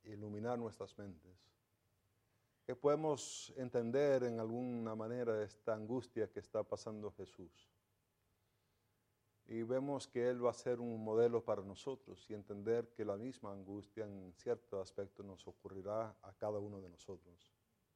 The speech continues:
Te pido, Padre Santo, que, ah, lo podemos entender y aplicar a nuestras vidas.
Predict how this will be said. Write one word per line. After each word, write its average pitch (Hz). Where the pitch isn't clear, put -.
Te 120
pido, 160
Padre 117
Santo, 117
que, 98
ah, 104
lo 107
podemos 123
entender 120
y 117
aplicar 104
a 117
nuestras 101
vidas. 90